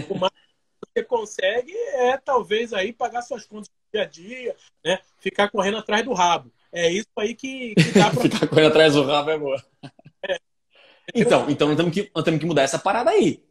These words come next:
Speaker 2: Você não pode ficar correndo atrás de ra-, do rabo a vida inteira, né?
Speaker 1: Sim, entendeu? E, e agora eu, eu, eu, eu cheguei nesse ponto e falei assim, "Cara, eu não posso mais ficar atrás da mesa fazendo, é, é, é,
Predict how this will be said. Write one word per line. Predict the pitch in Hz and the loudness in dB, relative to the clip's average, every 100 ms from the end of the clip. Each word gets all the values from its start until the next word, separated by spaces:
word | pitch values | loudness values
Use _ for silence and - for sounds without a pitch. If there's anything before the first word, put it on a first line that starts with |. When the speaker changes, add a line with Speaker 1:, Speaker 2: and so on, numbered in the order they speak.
| - | -8
Speaker 2:
Você | - | -2
não | 165 | -2
pode | 156 160 | 4 4
ficar | 175 | 4
correndo | 202 202 | 0 2
atrás | 180 180 | 2 0
de | |
ra-, | 160 147 | 0 -2
do | 156 | 0
rabo | 135 160 | 0 0
a | |
vida | 165 233 | -2 -2
inteira, | 403 214 185 | 2 2 0
né? | 208 - _ _ _ _ _ _ _ 214 | -4 -12 _ _ _ _ _ _ _ -2
Speaker 1:
Sim, | 214 247 285 | -2 -2 -4
entendeu? | 202 180 226 185 | -6 -2 -2 -2
E, | 185 190 | -8 -10
e | 214 226 | 2 2
agora | 214 196 233 269 | 2 2 2 2
eu, | 277 285 | -4 -6
eu, | 294 254 254 190 | -6 -4 -4 -4
eu, | 214 220 202 | -6 -6 -6
eu | 196 | -6
cheguei | 233 240 214 | -4 -6 -6
nesse | 220 214 _ - | -8 -12 _ -10
ponto | 220 269 | -8 -8
e | |
falei | - 240 | -4 -4
assim, | 233 202 | -6 -10
"Cara, | 208 196 190 | -4 -2 -2
eu | 180 | -2
não | 220 | -6
posso | 240 214 214 202 | -4 -6 -6 -8
mais | 185 180 175 160 - _ _ _ _ | -6 -6 -6 -10 -20 _ _ _ _
ficar | 190 - 190 180 175 | -16 -2 2 2 -2
atrás | 185 185 175 | -6 -6 -8
da | 180 170 | -8 -10
mesa | 160 170 226 233 | -8 -8 -6 -10
fazendo, | - 185 165 143 165 170 160 143 117 _ _ _ _ _ _ _ _ - | -6 -6 -6 -6 -8 -6 -10 -10 -12 _ _ _ _ _ _ _ _ -4
é, | 160 | -4
é, | 156 160 160 156 | -2 -6 -6 -8
é, | 151 | -8